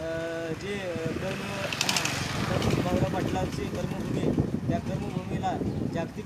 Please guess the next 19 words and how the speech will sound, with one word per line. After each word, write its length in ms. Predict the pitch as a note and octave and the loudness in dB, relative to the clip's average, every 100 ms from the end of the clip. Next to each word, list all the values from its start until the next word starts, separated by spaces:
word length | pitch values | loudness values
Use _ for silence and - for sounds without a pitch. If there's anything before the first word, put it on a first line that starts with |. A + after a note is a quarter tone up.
| - | -4
पातळीवरती 680 | F#3+ F#3+ F#3+ F#3 D3+ F3+ E3 - - - | -4 -2 -4 -4 -2 -2 -2 -6 -6 -4
नेण्याचं 420 | E3 F3 F3+ F#3+ | -4 -4 -6 -8
काम 380 | - F#3 G3 - - | -4 -4 -4 -8 -10
आपण, 300 | - F3+ F3 | -8 -8 -8
अ, 340 | D#3+ D#3 D#3 D3+ - | -8 -8 -8 -8 -6
करायला 300 | E3+ F3 E3+ | -4 -4 -4
पाहिजे. 340 | E3 D3+ D#3+ - - - - - | -4 -4 0 2 2 0 -2 -2
त्यानंतर 600 | F3+ F#3+ F#3 F#3 G3 F3+ - - | -4 -4 -8 -10 -8 -10 -12 -16
कुंतेगिरी, 540 | F3+ F3+ G3+ G3+ G3 F3 C3+ - - | -14 -10 -10 -10 -8 -8 -10 -18 -16
अ, 180 | D3 D#3 | -12 -6
रामलिंग, 680 | E3+ E3+ F3 G3+ F3 - - - - | -4 -4 -6 -6 2 2 2 -6 -12
अ, 120 | C#3+ D3 | -10 -10
धुळोबा 560 | C#3+ F#3 G#3 - F#3 - - - - - - | -6 -4 -2 4 4 2 -8 -14 -16 -16 -10
अशी 200 | E3 A#3 | -4 -2
अनेक 460 | E3+ F3+ A3 A#3+ G#3 | -2 -2 -2 -4 -2
शहरं 280 | A3+ G#3 | -2 0
आहेत. 260 | G#3 F#3+ D#3 - - - - | 0 0 -4 -6 -14 -18 -14
अ, 320 | E3 E3 E3 D#3+ - | -8 -6 -4 -6 -2
त्यानंतर, 480 | F#3 F#3 F#3 G#3 | 0 0 0 -2